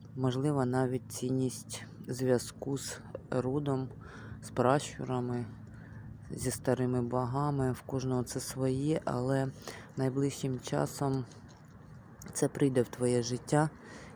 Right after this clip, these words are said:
і здасться тобі важливим, і воно викличе в тобі саме позитивні емоції. М, ця подія тебе порадує.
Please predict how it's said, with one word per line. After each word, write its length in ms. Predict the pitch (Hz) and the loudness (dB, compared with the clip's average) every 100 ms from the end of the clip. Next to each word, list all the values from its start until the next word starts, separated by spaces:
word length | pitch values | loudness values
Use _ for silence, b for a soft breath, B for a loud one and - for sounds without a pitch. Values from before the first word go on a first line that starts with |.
| - | -6
і 280 | 135 135 127 - | 0 2 0 -4
здасться 480 | - 120 131 127 131 | -6 4 4 4 0
тобі 380 | - 123 131 127 120 - - | -2 -2 2 2 0 -12 -6
важливим, 840 | - 131 135 131 139 139 123 110 107 - | 0 4 4 4 2 4 4 2 -2 -4
і 80 | 123 | -2
воно 440 | 120 123 123 127 - B B B B | 0 2 2 0 -4 B B B B
викличе 500 | 120 127 - 127 - | 0 0 2 -2 0
в 40 | 123 | -4
тобі 260 | - 120 120 | -4 -2 -2
саме 380 | - 120 120 117 - | 0 0 2 -2 0
позитивні 760 | 123 117 120 - 143 123 120 - | 0 0 -6 -2 0 2 -2 -2
емоції. 800 | 110 110 110 - - 117 113 107 B B B B B B - - 120 | -2 0 -2 -4 -8 -6 -6 -8 B B B B B B -14 -8 -4
М, 200 | 113 107 | -2 0
ця 220 | - 120 | 4 4
подія 480 | 123 120 123 123 117 | 4 -2 2 0 2
тебе 300 | 120 117 113 | 0 -2 -2
порадує. 680 | 123 123 135 127 113 107 120 | -2 0 0 0 -2 -4 -4